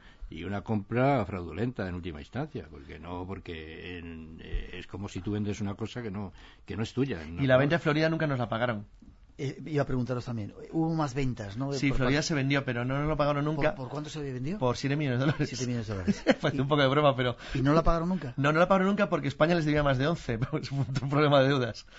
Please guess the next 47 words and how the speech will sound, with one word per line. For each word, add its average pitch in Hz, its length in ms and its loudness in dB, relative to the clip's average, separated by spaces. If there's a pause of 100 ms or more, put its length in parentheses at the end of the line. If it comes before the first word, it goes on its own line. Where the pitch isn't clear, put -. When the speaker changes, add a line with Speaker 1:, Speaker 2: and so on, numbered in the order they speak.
(260)
Speaker 2:
Había, 139 280 2
no, 147 200 6
bueno, 131 220 4
tiene 139 200 0
su 135 100 -2
lógica. 123 320 0
España 143 240 0
había 151 120 4
contraído 147 300 0
muchas 147 260 -2
deudas 147 420 2 (420)
porque 135 400 -2
España, 135 420 -2
Estados 135 320 -4
Unidos 151 160 -2
era 151 100 2
el 147 60 -4
principal 135 300 -4
suministrador 135 500 -4
de 123 80 -2
harinas 131 400 -4 (300)
durante 127 300 0
la 120 100 0
Guerra 117 120 -4
de 127 40 -2
Independencia. 113 580 -6 (500)
Entonces, 147 380 0
mm, 123 220 0 (200)
mm, 147 80 -4 (140)
habíamos 143 480 2
querido 147 220 0
con-, 131 180 -2 (160)
pagábamos 143 400 -2
a 143 80 -2
crédito 156 480 -2 (460)
y 156 100 2
cuando 123 320 0
la 117 100 0
deuda 135 300 0
llegó 117 320 -2
a 131 40 4
un 135 120 4
montón 127 500 2
ya 113 220 -4
incalcu-, - 640 -8
muy 120 240 -4
alto, 131 420 0